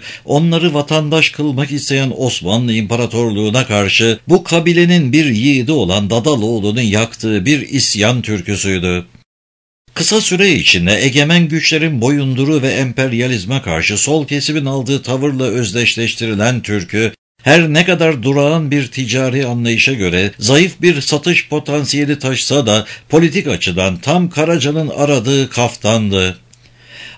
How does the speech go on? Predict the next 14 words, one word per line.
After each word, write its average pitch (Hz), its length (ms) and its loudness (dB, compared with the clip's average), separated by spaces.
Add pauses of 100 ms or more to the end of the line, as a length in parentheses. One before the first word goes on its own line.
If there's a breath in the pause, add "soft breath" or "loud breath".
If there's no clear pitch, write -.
Ancak 196 440 2
gerek 185 360 4
Cem 151 240 2
Karaca 139 360 0
gerekse 120 480 0
kardeşler 98 680 0
politik 156 460 -2
kimliklerini 160 760 -2
bu 156 120 0
dönemde 147 440 0
çok 143 340 -2
açığa 135 380 -2
koymak 117 400 -2
istemediler. 92 920 -2